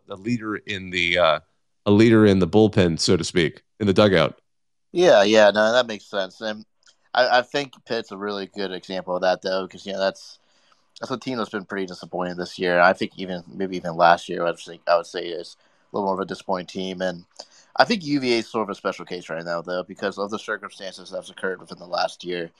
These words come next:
Speaker 2: I, I, I think it, even if, even if they keep performing like this, it's, I think it's a tough call to,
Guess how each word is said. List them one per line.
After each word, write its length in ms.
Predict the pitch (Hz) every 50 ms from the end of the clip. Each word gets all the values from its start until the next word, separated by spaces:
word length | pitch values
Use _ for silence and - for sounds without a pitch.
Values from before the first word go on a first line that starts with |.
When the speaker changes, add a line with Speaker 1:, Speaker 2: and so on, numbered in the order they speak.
| _ _ _ _ _ _ - -
Speaker 2:
I, 140 | 101 107 - -
I, 220 | 104 107 107 - - _ _ _ _ _ _ -
I 60 | 117
think 200 | - - 139 131
it, 100 | 120 - _
even 280 | 139 135 135 139 131
if, 220 | 123 123 120 120 - -
even 240 | 131 131 131 127
if 220 | 120 117 113 - _
they 160 | 117 107 98
keep 180 | - - 110 -
performing 380 | 92 - 104 101 98 101 98
like 160 | 95 95 90
this, 260 | - 98 98 95 - -
it's, 180 | 98 101 - -
I 120 | - 101 101
think 180 | - 113 98
it's 160 | 98 92 - 95
a 40 |
tough 280 | - - - 80 - _
call 320 | - 87 90 90 87 87
to, 200 | - 87 78 80